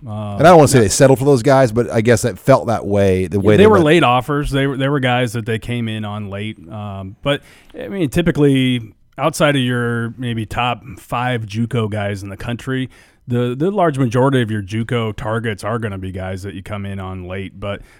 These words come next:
Speaker 1: um, but yeah, I mean, they, they ended up cutting bait with, uh, with boy, both Jamoy Hodge and, and Junior Aho. Um, you know, and I mean, I go back to about this time last year,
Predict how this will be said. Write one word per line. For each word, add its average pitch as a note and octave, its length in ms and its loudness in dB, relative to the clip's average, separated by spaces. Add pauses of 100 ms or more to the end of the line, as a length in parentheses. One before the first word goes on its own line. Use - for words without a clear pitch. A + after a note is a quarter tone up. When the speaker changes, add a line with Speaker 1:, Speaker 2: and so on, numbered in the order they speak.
(160)
Speaker 1:
um, F#2+ 580 -8
but B2+ 140 -2
yeah, A2 140 0
I G2 120 -6
mean, G2+ 180 -6
they, A2 180 -6
they A2+ 220 -6
ended A2+ 200 -4
up G2+ 200 -6 (380)
cutting A#2 280 -6
bait G#2 340 -8
with, G2+ 360 -12
uh, G2+ 240 -8
with F#2+ 140 -12
boy, G2+ 380 -8
both G#2+ 340 -8
Jamoy G#2 380 -6
Hodge G#2 420 -6
and, G2 220 -8
and G2+ 160 -10
Junior G#2 340 -8
Aho. G2+ 460 -8 (360)
Um, F#2+ 760 -10
you C3+ 100 -6
know, C3 120 -4
and B2 220 -4 (580)
I D#3 120 -8
mean, D3 180 -4 (180)
I D#3 120 -12
go G3 160 2
back C#3+ 240 2
to B2 240 -2
about B2+ 320 -2
this D3+ 160 -4
time E3 240 -2
last A2+ 360 -4
year, E2+ 240 -12